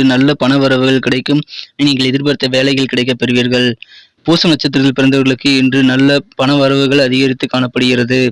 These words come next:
ஆயில்யம் நட்சத்திரத்தில் பிறந்தவர்களுக்கு இன்று உங்கள் குடும்ப உறுப்பினர்களின் ஆதரவுகள் கிடைக்கப்பெற்று மகிழ்வீர்கள். உங்கள் அண்டை வீடு மற்றும் நெருங்கிய உணர்வு, உறவினர்களின் உதவிகளையும் இன்று நீங்கள் பெறுவீர்கள். பக்கபலமாக அவர்கள் இருப்பார்கள். இன்றைய தினத்தை மேலும் சிறப்பானதாக்க நீங்கள் அணிய வேண்டிய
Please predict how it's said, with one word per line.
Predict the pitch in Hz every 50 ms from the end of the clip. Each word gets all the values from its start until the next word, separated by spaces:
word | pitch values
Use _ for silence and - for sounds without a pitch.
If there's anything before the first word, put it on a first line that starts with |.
| - _ _ _ _ _ _ _
ஆயில்யம் | 123 131 156 170 165 160 156
நட்சத்திரத்தில் | 131 - 139 143 139 127 135 135 127
பிறந்தவர்களுக்கு | 135 131 131 135 131 131 123 - 147
இன்று | 143 135 131 135
உங்கள் | 127 123 135 131
குடும்ப | - - 139 147 151 151 147
உறுப்பினர்களின் | 143 143 143 160 143 139 135 131 127 131 135 135 131 123
ஆதரவுகள் | 123 131 143 143 143 135 131 131 127 135 139 127
கிடைக்கப்பெற்று | - 127 127 127 127 123 - 120 - - - 139
மகிழ்வீர்கள். | 135 131 127 131 131 131 131 131 127 123 127 131 131 123 120 120 - _ _ _ _ _ _ _ _ _ _ _ _ _ _ _ _ _ _ _ _ _ _ _ _ _ _ _ _ _ _ _ -
உங்கள் | 196 160 147 143 135
அண்டை | 131 139 151 156
வீடு | 156 151 151 151
மற்றும் | 151 139 123 135 139 139
நெருங்கிய | 135 135 143 156 151 156 147
உணர்வு, | 143 139 139 135 139 135
உறவினர்களின் | 131 139 139 143 147 147 143 139 131 135 135 135 139 131 127 - _
உதவிகளையும் | - 139 135 139 143 139 135 139 139 147 147
இன்று | 139 131 139 135
நீங்கள் | 139 135 127 139 135 -
பெறுவீர்கள். | - 131 127 131 135 127 127 143 156 -
பக்கபலமாக | 123 120 - 135 135 131 135 131 131 131 131
அவர்கள் | 131 127 123 123 123 123
இருப்பார்கள். | 123 120 - - 120 123 120 120 120 117 117 - - - - - - _
இன்றைய | - 135 139 143 143
தினத்தை | 147 151 151 - 143 135
மேலும் | 135 135 147 151 143
சிறப்பானதாக்க | - 139 131 131 143 135 131 131 131 123 - 143 135
நீங்கள் | 135 131 131 131 127 127
அணிய | 127 139 143 139
வேண்டிய | 131 131 131 131 127 127 131 135 135